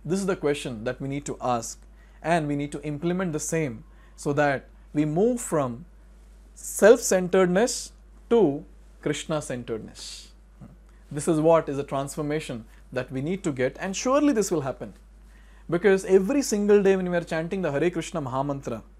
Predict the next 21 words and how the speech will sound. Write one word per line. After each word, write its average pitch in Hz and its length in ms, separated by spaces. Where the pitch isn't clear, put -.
Hare 170 240
Krishna, 160 400
Hare 156 260
Krishna, 156 500
Krishna 190 520
Krishna, 165 540
Hare 151 260
Hare, 143 340
Hare 190 360
Ram, 160 380
Hare 151 340
Ram, 143 380
Ram 147 400
Ram, 131 360
Hare 127 240
Hare, 117 300
our 190 120
heart 208 260
is 226 100
getting 226 240
cleansed. 233 520